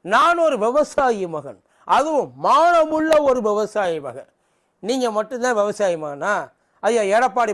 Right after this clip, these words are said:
பழனிசாமி என்ன அம்பானி மகனா என்ன? ஐயா ஒரு எழுபது வருஷத்துக்கு முன்னாடி இந்தியாவுல இருக்க தொண்ணூத்தேழு சதவீதம் பேர் விவசாயி மகன் தான், விவசாயம் தான் பார்த்தாங்க.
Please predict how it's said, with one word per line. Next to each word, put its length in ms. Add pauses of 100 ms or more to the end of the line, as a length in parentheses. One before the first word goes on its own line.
பழனிசாமி 440
என்ன 220
அம்பானி 340
மகனா 300
என்ன? 400 (460)
ஐயா 320
ஒரு 220
எழுபது 360
வருஷத்துக்கு 540
முன்னாடி 300
இந்தியாவுல 380
இருக்க 360 (240)
தொண்ணூத்தேழு 760
சதவீதம் 560
பேர் 240
விவசாயி 500
மகன் 260
தான், 180 (540)
விவசாயம் 580
தான் 180
பார்த்தாங்க. 440